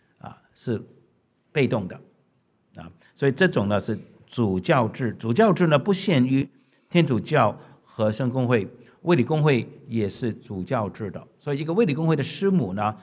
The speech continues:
每年春天会发抖，因为主教可以洗牌，把牧师的岗位再换一次，所以师母在等，等到那一天要大，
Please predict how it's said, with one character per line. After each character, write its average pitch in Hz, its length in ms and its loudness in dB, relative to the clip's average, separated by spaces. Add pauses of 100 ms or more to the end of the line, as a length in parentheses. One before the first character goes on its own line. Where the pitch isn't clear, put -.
(140)
每 123 220 0
年 127 200 0
春 196 220 -4
天 180 180 0
会 151 120 0
发 120 200 -2
抖， - 160 -10 (320)
因 170 160 -2
为 160 80 6
主 131 380 0
教 131 340 6 (360)
可 139 160 -2
以 139 60 -2
洗 - 220 -4
牌， 92 300 -2 (140)
把 95 160 -8
牧 156 180 4
师 147 240 -2
的 123 140 -2
岗 156 240 -4
位 113 240 -2
再 135 200 -8
换 120 240 -2
一 117 80 0
次， 110 240 -8 (140)
所 180 180 4
以 131 140 4 (140)
师 - 120 0
母 135 140 4
在 143 140 2
等， - 280 -2 (280)
等 117 160 -2
到 147 80 4
那 160 120 4
一 160 40 4
天 151 360 2 (600)
要 143 160 0
大， - 420 2